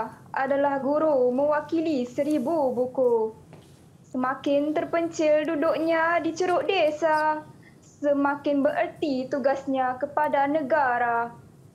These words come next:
Jadilah apapun pada akhir kehidupanmu, guruku. Budi yang diapungkan di dulang ilmu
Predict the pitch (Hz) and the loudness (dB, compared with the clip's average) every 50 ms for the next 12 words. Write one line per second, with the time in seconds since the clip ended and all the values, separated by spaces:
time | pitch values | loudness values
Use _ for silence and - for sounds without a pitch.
0 | - - - - - - - - - 233 214 233 269 269 254 285 285 269 277 277 | -20 -20 -20 -20 -20 -20 -20 -16 -12 -8 -2 0 0 2 2 0 2 2 2 2
1 | 277 269 269 - - - - - 277 277 - 294 285 285 285 294 302 302 294 294 | 0 -2 -2 -6 -10 -8 -4 -4 -4 -2 0 -2 0 0 0 2 2 2 2 0
2 | 285 - 302 302 302 302 285 302 311 349 320 320 320 320 320 320 - 311 320 330 | -2 0 0 2 2 2 0 0 0 0 0 0 0 -2 -4 -4 -4 -2 -2 -2
3 | 294 339 330 - 349 339 339 349 359 359 349 349 330 302 262 254 240 226 269 277 | -2 -4 -2 0 -2 -2 0 -2 -2 -2 0 0 0 0 0 -2 -2 0 0 2
4 | 277 269 269 269 277 269 262 254 247 240 240 - - - - - - - - - | 2 2 0 2 2 2 4 4 2 0 -2 -6 -18 -20 -20 -20 -20 -20 -20 -20
5 | - - - - - - 262 285 277 233 285 285 285 294 294 294 294 285 311 - | -20 -20 -20 -18 -8 -4 -2 -2 0 0 0 0 2 2 0 0 0 -2 -2 -2
6 | - 330 320 - 320 320 320 320 330 311 285 247 233 240 262 294 320 330 339 339 | -2 -2 -2 -2 -2 -2 -2 0 0 0 0 0 -2 -2 -2 -2 0 0 0 -2
7 | 339 339 - - 370 359 320 302 285 294 294 285 | -2 -4 -4 -2 0 0 0 2 2 2 2 2